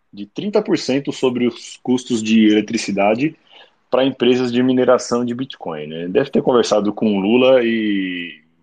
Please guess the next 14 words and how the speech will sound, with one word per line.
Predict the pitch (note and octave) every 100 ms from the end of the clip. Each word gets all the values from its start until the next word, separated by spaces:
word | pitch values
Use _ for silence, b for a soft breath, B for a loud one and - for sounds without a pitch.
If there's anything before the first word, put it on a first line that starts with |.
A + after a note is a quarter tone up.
| _ -
talvez | F2+ F#2 G2+
foi | - F#2
o |
Lula | F2+ G#2 F#2
que | F#2
deu | F2+
essa | F2 -
ideia, | F2 F2 F2+ E2+ E2 - D#2+
é, | F2
maravilhosa | E2+ F#2 F#2 F2+ E2+ E2 F2
pra | F#2+ F2
ele, | G2+ C#3+ b b b b b -
mas | F#2+ F#2 F#2 F2+
é | G2+ G2 F#2+ F#2+ F#2+ F#2+ F#2+ F#2+ F#2+